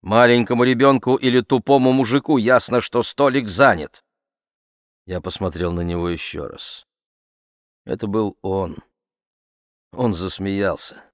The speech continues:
«Есть две одинаково глупые фразы. Я думал, что мы не встретимся никогда, или я знал, что мы обязательно встретимся. Рад видеть». Мы обнялись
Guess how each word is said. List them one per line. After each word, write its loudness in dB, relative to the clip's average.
«Есть -8
две -4
одинаково -4
глупые -8
фразы. -6
Я -2
думал, 0
что -10
мы -6
не -6
встретимся -10
никогда, -4
или -6
я -2
знал, 0
что -6
мы -2
обязательно -2
встретимся. -14
Рад -8
видеть». -14
Мы -2
обнялись -6